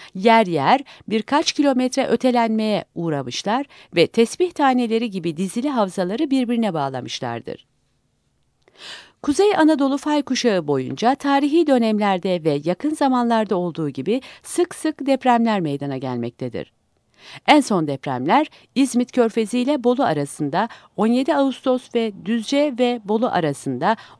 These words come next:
on iki Kasım bin dokuz yüz doksan dokuz yılında meydana gelmiştir. Bu fay kuşağında bulunan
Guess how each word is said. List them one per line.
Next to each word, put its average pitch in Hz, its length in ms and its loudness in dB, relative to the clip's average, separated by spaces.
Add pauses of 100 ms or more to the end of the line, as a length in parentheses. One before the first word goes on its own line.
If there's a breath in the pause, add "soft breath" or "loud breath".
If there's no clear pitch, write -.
on 285 180 4
iki 302 300 -2
Kasım 247 460 -2
bin 226 160 0
dokuz 277 240 0
yüz 285 200 -2
doksan 247 360 0
dokuz 240 300 -4
yılında 139 320 -2
meydana 131 340 -4
gelmiştir. 120 720 -8 (2000 loud breath)
Bu 339 160 6
fay 311 280 4
kuşağında 269 580 2
bulunan 151 420 0